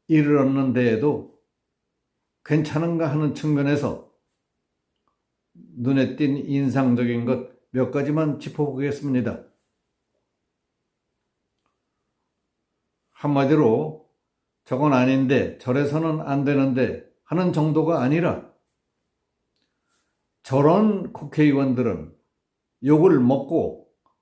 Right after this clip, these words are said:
많은 국민들의 멸시를 받아도 할 말이 없겠구나"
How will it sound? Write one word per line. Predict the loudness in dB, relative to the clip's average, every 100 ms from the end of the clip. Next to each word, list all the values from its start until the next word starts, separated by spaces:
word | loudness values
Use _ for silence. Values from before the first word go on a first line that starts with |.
| _ _ _ _
많은 | -6 0 2 2 0 -2
국민들의 | -2 0 0 0 2 2 0
멸시를 | 2 2 2 -2 0 0
받아도 | -2 -2 0 0 -2 -6 -6
할 | -2
말이 | 0 2 2
없겠구나" | 0 -2 -2 0 0 -2 -14